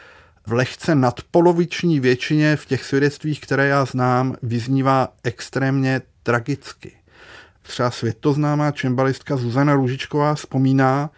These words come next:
že když šli po svým návratu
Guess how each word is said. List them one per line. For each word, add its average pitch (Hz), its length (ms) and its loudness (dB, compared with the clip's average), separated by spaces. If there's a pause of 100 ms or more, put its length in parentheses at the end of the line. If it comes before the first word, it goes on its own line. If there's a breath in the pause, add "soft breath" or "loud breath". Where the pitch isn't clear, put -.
(460 loud breath)
že 117 240 0
když 113 260 -2
šli 147 340 2 (540 soft breath)
po - 100 0
svým 135 300 2
návratu 139 720 2